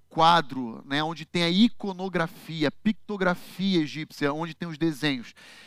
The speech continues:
do sarcófago de Tutankhamon. E Tutankhamon foi sepultado no século quatorze antes de Cristo.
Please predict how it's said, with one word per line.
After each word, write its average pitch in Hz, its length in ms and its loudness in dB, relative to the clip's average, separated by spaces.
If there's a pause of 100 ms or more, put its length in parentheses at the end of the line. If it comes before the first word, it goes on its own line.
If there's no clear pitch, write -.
(340)
do 262 160 2
sarcófago 226 1000 2
de 208 140 -4
Tutankhamon. 202 1080 -4 (720)
E - 100 -8
Tutankhamon 190 880 -2
foi 185 640 0 (320)
sepultado 185 920 2
no 170 100 -10
século 190 480 0
quatorze 220 880 2
antes 208 180 -6
de 202 100 -10
Cristo. - 540 -10